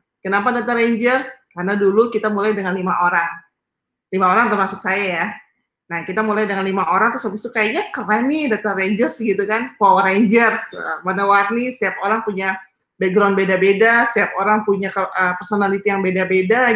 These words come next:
gimana caranya kita jadi, eh, satu untuk bisa, eh, solve, eh, data problem yang ada di tiket dot com.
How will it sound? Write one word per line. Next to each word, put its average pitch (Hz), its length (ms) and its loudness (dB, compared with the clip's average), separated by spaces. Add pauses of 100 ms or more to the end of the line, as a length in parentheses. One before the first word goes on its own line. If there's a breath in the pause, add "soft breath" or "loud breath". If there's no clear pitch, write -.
gimana 190 320 -2
caranya 202 400 -2
kita 214 320 -2
jadi, 185 320 -2 (480)
eh, 175 320 4
satu 233 960 -2
untuk 202 320 -2
bisa, 208 400 0 (240)
eh, 175 180 0 (140)
solve, 214 260 4 (220)
eh, 170 220 2 (100)
data 190 240 -2
problem 208 400 4
yang 170 160 -2
ada 175 160 0
di 180 160 0
tiket 170 260 -8
dot 151 220 -10
com. 151 240 -6